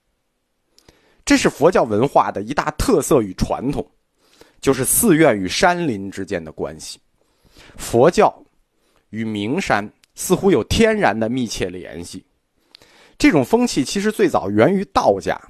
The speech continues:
根据《仙经》记载啊，这些名山是适合于修炼的。而佛教这种选择也有它自身的理由，因为佛经中记载，如来佛祖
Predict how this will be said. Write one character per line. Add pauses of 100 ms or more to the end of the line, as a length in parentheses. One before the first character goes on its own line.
(580)
根
据
《仙
经》
记
载
啊， (140)
这
些
名
山
是
适
合
于
修
炼
的。 (1160)
而
佛
教
这
种
选
择 (400)
也
有
它
自
身
的
理
由， (840)
因
为 (200)
佛
经
中
记
载， (220)
如
来
佛
祖